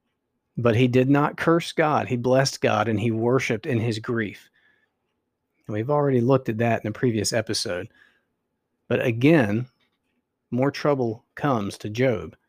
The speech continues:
There was a day when the sons of God came to present themselves before the Lord.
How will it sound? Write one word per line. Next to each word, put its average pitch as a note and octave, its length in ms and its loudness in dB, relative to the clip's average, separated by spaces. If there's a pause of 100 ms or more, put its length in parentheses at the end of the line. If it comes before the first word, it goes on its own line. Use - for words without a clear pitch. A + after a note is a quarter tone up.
(1600)
There A#2 180 2
was D3 160 2
a D3 80 2
day A#2+ 680 2 (400)
when A#2 160 2
the A2+ 80 0
sons C3+ 400 0
of D3 100 -4
God A2 480 -4 (220)
came C#3 300 0
to - 100 -8
present B2 480 0
themselves B2+ 560 2
before A#2+ 400 -2
the A#2 80 -4
Lord. G#2 500 -4